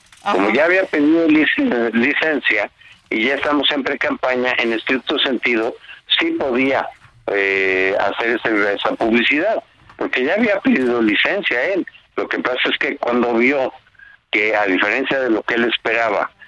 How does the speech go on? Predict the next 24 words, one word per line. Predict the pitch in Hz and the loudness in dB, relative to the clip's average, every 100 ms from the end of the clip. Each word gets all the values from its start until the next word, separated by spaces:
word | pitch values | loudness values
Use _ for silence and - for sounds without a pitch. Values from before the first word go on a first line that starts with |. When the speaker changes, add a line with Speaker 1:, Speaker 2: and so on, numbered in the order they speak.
| - - - | -16 -10 0
Speaker 2:
no | 98 104 123 143 | 4 4 4 4
iba | 139 131 | 2 2
a | |
poder | - 110 113 135 | 0 0 0 0
poner | 107 104 110 | 0 0 0
a | 98 - | 2 2
su, | 85 87 87 85 82 85 - | 2 2 2 2 0 -2 0
al | 87 85 | 0 2
gobernador | 82 87 90 104 123 | 2 0 0 0 0
interino, | 127 123 135 135 120 104 - - | 0 0 0 2 2 0 -4 -4
sino | 117 92 | -2 -2
que | 85 98 | -2 -2
lo | 104 | 0
iban | 107 107 | -2 -2
a | |
poner | 110 110 113 101 - | -2 -2 0 -2 -2
los | - 76 | -4 -2
del | 82 73 | -2 -2
pri | 101 104 | -2 0
y | |
el | 127 139 | -2 -2
pan, | 135 123 113 - - - - - | -2 -2 -2 -6 -12 -14 -12 -10
pues | - 98 | -6 -4
entonces | 98 92 117 120 | -2 -2 -2 0